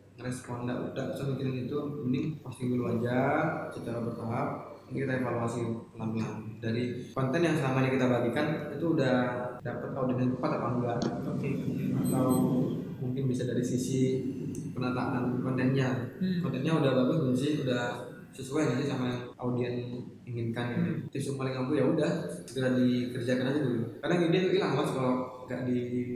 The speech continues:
Speaker 2: Iya.
Speaker 1: eksekusi.
Speaker 2: Benar, benar.
Speaker 1: Misalkan kita mau udah rencana pengen bikin konten A di minggu ini, tiba-tiba karena takut, "Ah, nggak, nggak upload ah, nanti takut banyak orang-orang yang nggak suka, atau
Speaker 2: Hmm.
Speaker 1: banyak orang yang mencibir, ntar malah nggak jadi-jadi." Jadi
Speaker 2: Hmm.
Speaker 1: upload dulu aja, perkara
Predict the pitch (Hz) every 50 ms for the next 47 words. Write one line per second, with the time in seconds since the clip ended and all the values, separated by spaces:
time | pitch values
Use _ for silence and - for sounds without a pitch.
0 | 123 - - - - 160 151 139 131 135 135 139 131 127 127 123 123 - - -
1 | - - - - - 151 147 143 139 135 131 135 135 131 123 123 123 139 139 139
2 | 135 139 131 131 127 123 123 123 123 123 123 - - - - - 120 113 120 123
3 | 123 131 135 - - 123 120 117 117 117 117 120 131 131 131 - - - - -
4 | 127 120 123 123 117 120 - 139 131 123 120 120 117 117 117 117 117 117 113 113
5 | 113 117 117 127 123 127 123 113 - - - 113 113 123 123 120 123 123 123 123
6 | 123 123 123 123 123 123 123 127 127 127 - - - - - 135 123 - 151 156
7 | 143 123 120 113 - - - - 160 160 143 135 135 143 135 127 127 - 123 127
8 | - - 113 113 113 113 120 117 113 120 120 123 135 135 127 123 117 113 113 113
9 | 127 127 247 - - 180 180 175 175 - - 117 120 120 135 131 127 123 123 117
10 | 113 113 117 113 120 127 123 127 127 - - - - - - 175 156 147 143 143
11 | 147 147 143 143 135 139 165 160 - 147 170 165 170 - - - - - - -
12 | - - 190 185 170 160 - - 131 123 120 - 117 113 113 110 120 131 139 147
13 | - 165 - - - - - - - - - - - - - 127 127 - 127 120
14 | 123